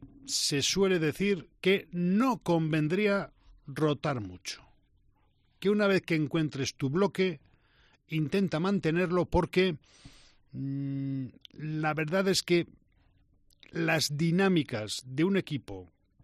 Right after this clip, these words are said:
que se s-, conoce y que se sabe solvente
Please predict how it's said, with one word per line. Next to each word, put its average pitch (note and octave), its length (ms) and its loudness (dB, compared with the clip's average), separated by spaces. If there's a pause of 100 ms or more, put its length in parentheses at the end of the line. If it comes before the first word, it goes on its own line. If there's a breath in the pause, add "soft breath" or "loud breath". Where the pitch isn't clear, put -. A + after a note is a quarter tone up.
que D3 140 -2
se C#3 760 -2
s-, - 720 -4 (180)
conoce E3 560 2
y B2+ 100 -2
que C3+ 400 -2
se C3 340 -2
sabe F#3 320 0
solvente E3 640 0